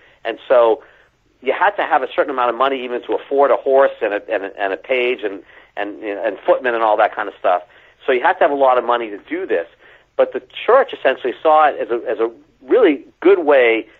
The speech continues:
to not pay for the army themselves, but to have this army and, of course, the, the promise was, you, you, we're gonna, we're gonna sa-, you can save your soul. We're gonna, we're gonna, we're gonna excuse you for whatever sins you might commit, uh, because it's for the greater good. You're fighting, you know,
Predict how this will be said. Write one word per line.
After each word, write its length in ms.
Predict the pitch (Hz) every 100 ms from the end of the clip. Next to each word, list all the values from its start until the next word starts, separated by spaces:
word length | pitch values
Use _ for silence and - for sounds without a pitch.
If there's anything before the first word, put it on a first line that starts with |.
| _ -
to 60 |
not 360 | 127 151 170 -
pay 320 | - 185 220 -
for 80 | 123
the 120 | 117
army 280 | 110 110 110
themselves, 460 | 101 - 139 143 -
but 120 | 98
to 60 | -
have 420 | - 131 117 95 _ _ _ -
this 100 | 117 -
army 480 | 123 117 110 107 - _ _ -
and, 100 | 113
of 80 | 110
course, 220 | - 110 - _ -
the, 60 | 104
the 140 | 101
promise 380 | - 127 117 104
was, 160 | 110 104 - -
you, 140 | 104
you, 100 | 110
we're 280 | 113 98 104 104
gonna, 80 | 92
we're 200 | 101 101
gonna 140 | 90 -
sa-, 60 |
you 180 | 120 123
can 120 | 104 92
save 180 | 98 90
your 100 | 98
soul. 300 | - 104 80 -
We're 80 | 95
gonna, 140 | 101
we're 100 | 101
gonna, 200 | 95 98 - _ _ -
we're 140 | 113 110
gonna 40 | 104 _ -
excuse 480 | - - - 170 151
you 80 | 135
for 80 | -
whatever 240 | 120 127 127 -
sins 180 | 147 123
you 80 |
might 200 | 120 110
commit, 420 | - 123 131 107 - - - _ -
uh, 180 | 101 98
because 300 | 104 - 110
it's 120 | 101 -
for 80 | 104
the 80 |
greater 260 | 101 104 95
good. 240 | 90 95
You're 100 | 87
fighting, 380 | - 98 90 85 80 _
you 80 | 90
know, 160 | 78